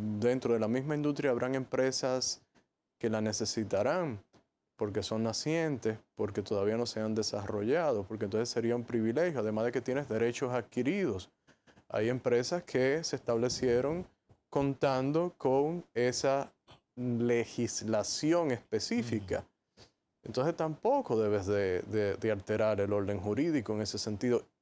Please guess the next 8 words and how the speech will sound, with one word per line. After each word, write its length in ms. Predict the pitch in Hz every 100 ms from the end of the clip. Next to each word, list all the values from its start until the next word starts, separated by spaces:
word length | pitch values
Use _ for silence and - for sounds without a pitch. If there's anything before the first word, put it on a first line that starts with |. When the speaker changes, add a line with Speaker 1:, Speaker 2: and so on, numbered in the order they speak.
| _ -
Speaker 1:
Reitero, 1000 | - 143 147 143 - 156 165 139 101 -
independientemente 1120 | 127 123 131 131 127 131 143 160 151 156 165
de 140 | 151 139
que 140 | 131
uno 320 | 127 143 147
vea 320 | 127 131 120
esto 260 | 127 - 156
como 400 | 131 123 127